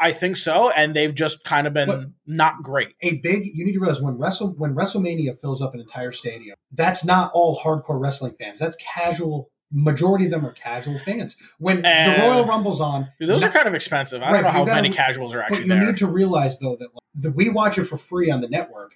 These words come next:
Speaker 2: There are still people,
Speaker 1: Ten dollars.
Speaker 2: tons of people who buy it for sixty bucks because they're not wrestling fans, but they'll watch the big four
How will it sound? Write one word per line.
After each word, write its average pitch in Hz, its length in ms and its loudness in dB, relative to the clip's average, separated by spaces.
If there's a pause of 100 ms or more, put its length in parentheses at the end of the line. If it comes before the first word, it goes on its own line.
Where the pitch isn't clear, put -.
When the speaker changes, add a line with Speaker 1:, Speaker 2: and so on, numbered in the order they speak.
(200)
Speaker 2:
There 208 140 4
are 254 40 -2
still 202 260 -2
people, - 200 4
Speaker 1:
Ten - 20 -2
dollars. - 400 -2
Speaker 2:
tons 233 280 2
of 196 80 0
people 202 320 2
who 143 120 -2
buy 160 300 4
it 131 140 -4
for 123 80 -8
sixty - 360 -4
bucks 151 320 0 (200)
because 156 260 2
they're 151 100 6
not 165 180 2
wrestling 160 400 2
fans, 131 240 0
but 131 160 -4
they'll 123 160 0
watch 127 320 -4
the 135 80 -6
big 143 280 -6
four 131 380 -6